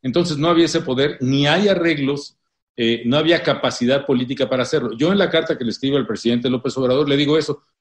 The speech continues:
Usted sí puede, usted sí tiene el poder político, las mayorías en la Cámara de Diputados y en el Senado, usted tiene el presupuesto, usted tiene la manera de hacer que hagan,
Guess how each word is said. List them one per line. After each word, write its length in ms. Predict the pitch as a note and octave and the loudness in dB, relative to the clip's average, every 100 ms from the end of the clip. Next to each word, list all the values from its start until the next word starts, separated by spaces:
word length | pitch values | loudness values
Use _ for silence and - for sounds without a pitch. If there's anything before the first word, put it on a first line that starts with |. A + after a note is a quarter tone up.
| C3 | -12
Usted 360 | C3 - F#3+ | -6 0 0
sí 140 | F#3+ G3+ | 2 -2
puede, 600 | F3 D3 G3+ - A#2+ _ _ _ _ _ _ _ _ _ - | 0 0 0 -2 -6 _ _ _ _ _ _ _ _ _ -16
usted 240 | A#2 F#3+ | -2 0
sí 160 | F#3+ A3 | 0 2
tiene 260 | F3 G#3 | 4 4
el 100 | G3 | 2
poder 380 | - A#2+ C3+ F3 | 2 2 4 2
político, 600 | F3 D3+ C#3+ A#2+ - - | 2 0 -2 -4 -10 -6
las 200 | A#2+ B2+ | 0 0
mayorías 640 | C3 C3 C3 C3+ D3+ F3+ E3+ | 2 2 2 2 4 2 2
en 80 | C#3+ | -2
la 100 | B2 | 0
Cámara 300 | C#3 D3 C#3 | 0 0 0
de 60 | |
Diputados 440 | A#2 G#2+ B2+ C#3 C3+ | -2 -4 -2 -2 -2
y 40 | |
en 60 | A2+ | -2
el 160 | A2 | -2
Senado, 600 | - G#2+ G#2+ B2+ A#2+ G2+ _ _ _ _ | -2 0 0 0 -2 -4 _ _ _ _
usted 340 | A2+ - E3 E3+ | -14 -4 -2 0
tiene 300 | D#3+ D3+ F3+ | 0 2 2
el 120 | E3+ | 0
presupuesto, 920 | C#3+ A#2 - G2+ A#2+ C#3+ - A#2 - _ _ - | 0 -2 -2 -2 2 2 0 -4 -6 _ _ -16
usted 340 | A2+ - E3+ | -10 -2 -2
tiene 460 | F3 D#3 D#3+ F3 F3 | 0 0 2 0 0
la 140 | A#2 | 0
manera 480 | A2+ A#2 B2+ C3+ D#3+ | 2 2 2 2 0
de 180 | C3 A#2 | 2 0
hacer 380 | - C#3+ D3+ - | 2 0 0 0
que 160 | A#2+ | -2
hagan, 460 | B2 D#3+ C#3 G2 | 0 0 0 -2